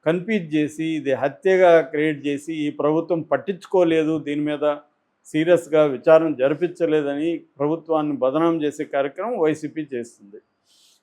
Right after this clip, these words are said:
So, దీనికి విరుగుడుగా తెలుగుదేశం మీడియా, తెలుగుదేశం సోషల్ మీడియా రంగంలో ఎదిగి, ఇది హత్య కాదు, ఆ, ఇది యాక్సిడెంటే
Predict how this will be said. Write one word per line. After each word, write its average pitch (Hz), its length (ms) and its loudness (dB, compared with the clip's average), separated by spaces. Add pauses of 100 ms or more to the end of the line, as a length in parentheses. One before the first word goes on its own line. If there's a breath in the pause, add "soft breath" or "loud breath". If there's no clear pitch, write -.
(140)
So, 175 180 2
దీనికి 208 420 2
విరుగుడుగా 185 600 4
తెలుగుదేశం 175 760 2
మీడియా, 156 400 2
తెలుగుదేశం 151 760 -2
సోషల్ 147 320 0
మీడియా 147 380 0
రంగంలో 143 440 -2
ఎదిగి, 139 400 -6
ఇది 147 260 -2
హత్య 127 300 -2
కాదు, 165 520 4 (640)
ఆ, 143 160 2
ఇది 147 220 0
యాక్సిడెంటే 170 800 4